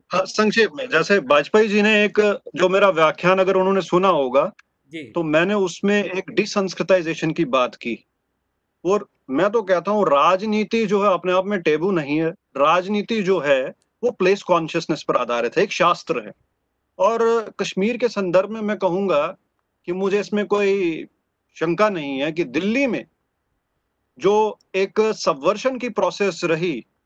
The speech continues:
Speaker 1: चौदहवीं शताब्दी के बाद चीजों को देखना, मूल में नहीं जाना।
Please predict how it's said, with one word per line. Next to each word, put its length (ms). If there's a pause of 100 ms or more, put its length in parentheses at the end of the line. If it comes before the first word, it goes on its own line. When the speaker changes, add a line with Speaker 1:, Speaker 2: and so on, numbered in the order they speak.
(580)
Speaker 1:
चौदहवीं 380
शताब्दी 600
के 160
बाद 560
चीजों 380
को 140
देखना, 420 (140)
मूल 240
में 140
नहीं 140
जाना। 300